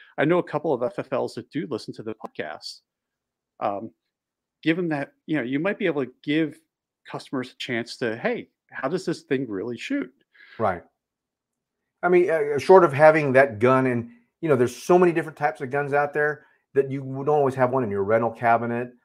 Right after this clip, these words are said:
Speaker 2: uh, that you can say, "Okay, go take this version of, let's say, a, uh, uh, an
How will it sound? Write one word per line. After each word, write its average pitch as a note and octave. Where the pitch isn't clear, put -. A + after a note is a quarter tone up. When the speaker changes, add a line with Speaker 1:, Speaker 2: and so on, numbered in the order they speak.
Speaker 2:
uh, G#2+
that A#2
you A2+
can A2+
say, A2+
"Okay, A#2
go A2+
take C3+
this C3+
version B2
of, G#2+
let's B2+
say, B2
a, A2+
uh, B2+
uh, G2
an G#2